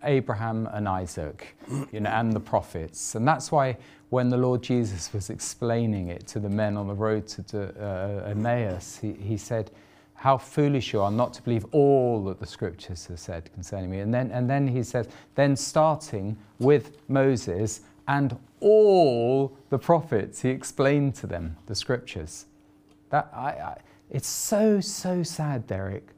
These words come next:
I don't, I love y-, your ministry, but I don't see it very wide, widely represented in churches across the land. It's so sad that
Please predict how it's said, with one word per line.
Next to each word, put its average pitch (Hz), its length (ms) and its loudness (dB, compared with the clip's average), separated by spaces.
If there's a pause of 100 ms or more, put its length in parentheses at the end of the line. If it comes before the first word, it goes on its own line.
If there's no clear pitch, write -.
(520)
I 127 120 2
don't, 156 440 2
I 143 120 4
love 160 360 4 (200)
y-, 107 180 -6
your 110 260 0
ministry, 101 600 -2
but 107 240 0
I 123 100 4
don't 143 320 2
see 143 240 -2
it 117 160 -2
very 117 380 -2 (340)
wide, 117 460 0 (180)
widely 104 800 -2 (100)
represented 104 1000 -4 (380)
in 101 380 -2
churches 104 500 -4
across 101 380 -4
the - 180 -10
land. 90 380 -4
It's 76 120 -12
so 127 220 0
sad 107 560 -4
that 92 160 -6